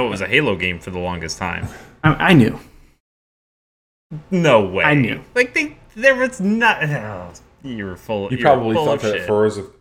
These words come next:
Speaker 3: Horizon three was Ha-, uh, Halo two. Um, Chase, now I know
Speaker 1: I don't know what that
Speaker 3: I, I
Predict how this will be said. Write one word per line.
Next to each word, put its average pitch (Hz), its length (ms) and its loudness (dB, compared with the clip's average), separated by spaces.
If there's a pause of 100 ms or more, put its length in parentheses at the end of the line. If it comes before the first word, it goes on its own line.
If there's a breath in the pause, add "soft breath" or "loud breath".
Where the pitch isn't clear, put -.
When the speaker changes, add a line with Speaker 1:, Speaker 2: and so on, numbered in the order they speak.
(120)
Speaker 3:
Horizon 104 420 2
three 107 240 -2
was 95 220 -2
Ha-, 95 80 -2 (120)
uh, 87 340 -4
Halo 95 260 0
two. 87 380 0 (540 loud breath)
Um, 92 720 2 (680)
Chase, 135 300 2
now 127 140 2
I 123 120 -2
know 135 160 -2
Speaker 1:
I 127 60 2
don't 123 160 0
know 113 100 -6
what 104 140 -10
that 104 120 -4
Speaker 3:
I, 110 40 -2
I 104 40 -6